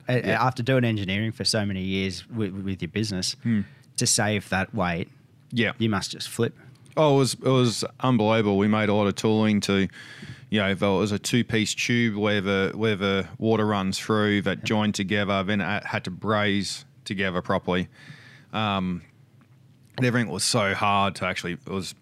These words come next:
Speaker 2: you know, really hard to manufacture.
Speaker 1: Yep.
Speaker 2: And, um, so, you know, it was a great challenge for the engineering group. But, you know, as a, as the, um,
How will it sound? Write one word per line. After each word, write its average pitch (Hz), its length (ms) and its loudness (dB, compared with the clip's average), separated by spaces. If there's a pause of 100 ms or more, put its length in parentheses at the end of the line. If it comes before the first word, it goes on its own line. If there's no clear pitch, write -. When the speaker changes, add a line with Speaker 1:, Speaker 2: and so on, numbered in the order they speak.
(120)
Speaker 2:
you 123 140 2
know, 107 100 0
really 123 220 4
hard 101 200 0
to 85 60 -6
manufacture. 90 600 -2 (160)
Speaker 1:
Yep. 90 140 -4 (220)
Speaker 2:
And, 104 440 0
um, 87 680 -2
so, 95 420 2 (260)
you 110 160 0
know, 90 80 0
it 90 160 -6
was 101 160 0
a 107 40 -2
great 113 200 0
challenge 107 440 0
for 101 100 -4
the 92 100 2
engineering 104 540 2
group. 73 320 -2 (520)
But, 101 160 0 (140)
you 107 180 -2
know, 87 140 -4 (300)
as 95 240 -2
a, 90 380 0
as 101 300 -2
the, 92 340 2
um, 87 340 0